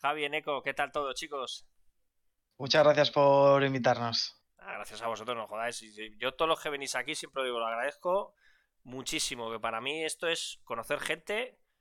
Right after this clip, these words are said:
Speaker 1: Mira que ya, mira, Galactus, que es, a Galactus, Antonio, Galactus, tenemos a los chicos en el Ultralan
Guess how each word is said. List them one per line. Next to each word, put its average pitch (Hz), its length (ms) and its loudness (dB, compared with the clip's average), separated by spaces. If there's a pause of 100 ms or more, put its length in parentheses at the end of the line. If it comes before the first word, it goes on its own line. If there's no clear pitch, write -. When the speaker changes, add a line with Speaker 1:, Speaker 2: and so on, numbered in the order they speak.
(120)
Speaker 1:
Mira 151 160 -2
que 131 100 0
ya, 151 200 0
mira, 156 220 -2
Galactus, 139 420 -4
que 123 80 -16
es, - 160 -18
a 123 120 -2
Galactus, 139 380 -4
Antonio, 131 380 -8
Galactus, 139 640 -4 (480)
tenemos 156 500 0
a 160 480 2
los 143 140 -6
chicos 202 580 0
en 151 120 -2
el 143 100 -4
Ultralan 131 520 -2